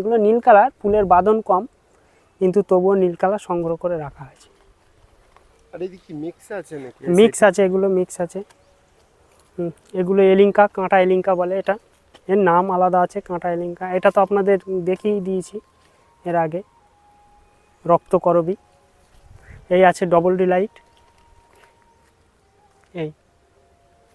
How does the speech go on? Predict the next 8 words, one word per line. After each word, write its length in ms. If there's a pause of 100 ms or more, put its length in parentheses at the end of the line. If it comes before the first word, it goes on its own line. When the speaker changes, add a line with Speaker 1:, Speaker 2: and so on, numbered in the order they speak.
(2250)
Speaker 1:
এই 200
ফুলটা 320
দেখাও, 220 (2000)
ফুলটা 260 (120)
দেখুন, 200 (220)
বাদনটা 420 (1600)
কত 140 (120)
সুন্দর। 360